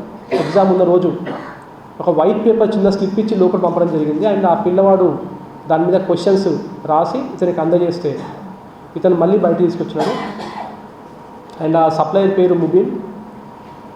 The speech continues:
ఇతను బయట తీసుకొచ్చిన తర్వాత మళ్ళీ ఆ పేరెంట్కి, ఆ సంజయ్ అనే పర్సన్కి, ఫాదర్కి ఆ చిట్టి ఇవ్వడం జరిగింది. ఫాదర్ కొంచెం ఇల్లిటరేట్. ఆయన ఏం చేసినారంటే బయట గ్రామ పంచాయతీ కారోబార్ వర్కర్ మనోజ్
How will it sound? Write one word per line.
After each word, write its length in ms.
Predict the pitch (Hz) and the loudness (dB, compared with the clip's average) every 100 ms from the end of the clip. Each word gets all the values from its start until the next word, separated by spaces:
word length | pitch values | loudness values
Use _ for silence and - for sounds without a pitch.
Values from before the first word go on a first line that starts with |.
| - | -4
ఇతను 160 | 190 | 0
బయట 260 | 180 175 220 | 4 2 2
తీసుకొచ్చిన 340 | 220 226 208 | 0 0 0
తర్వాత 300 | 208 202 202 | 2 2 2
మళ్ళీ 300 | 233 208 214 | 2 2 4
ఆ 60 | 208 | 2
పేరెంట్కి, 640 | - 190 190 202 202 175 | 4 4 4 2 0 0
ఆ 80 | 151 | 0
సంజయ్ 380 | 156 170 196 208 | 2 2 4 4
అనే 360 | 196 156 - - - - | 4 2 -2 -10 -12 -2
పర్సన్కి, 480 | 170 170 190 185 151 | 0 2 0 0 -2
ఫాదర్కి 580 | 139 165 185 - 170 - - - - - 151 | 0 2 2 0 -4 -6 -10 -16 -18 -8 -6
ఆ 80 | - | -4
చిట్టి 180 | 180 202 | -4 -2
ఇవ్వడం 200 | 190 180 | 2 2
జరిగింది. 460 | 170 165 175 262 247 - - - - | 2 0 0 -4 -8 -14 -18 -18 -2
ఫాదర్ 260 | 180 190 226 | 0 2 2
కొంచెం 260 | 233 226 208 | 2 2 2
ఇల్లిటరేట్. 480 | 190 196 180 143 - - - - - - - - - - | 4 4 2 -2 -6 -12 -18 -20 -20 -20 -20 -20 -20 -6
ఆయన 180 | 156 196 | 0 2
ఏం 120 | 208 | 4
చేసినారంటే 380 | 202 - 190 196 | 2 2 0 2
బయట 300 | 165 180 196 170 131 - - - - - - - 156 | 2 2 4 2 0 -8 -14 -16 -18 -20 -20 -6 0
గ్రామ 240 | 170 196 | 2 2
పంచాయతీ 440 | 202 196 196 196 | 0 0 0 0
కారోబార్ 480 | - 175 170 180 180 | 0 2 2 4 2
వర్కర్ 320 | 165 151 160 127 - - - - - - - - - - - | 2 0 -2 -4 -12 -18 -20 -20 -20 -20 -20 -20 -20 -20 -4
మనోజ్ 360 | 160 190 190 | 2 4 4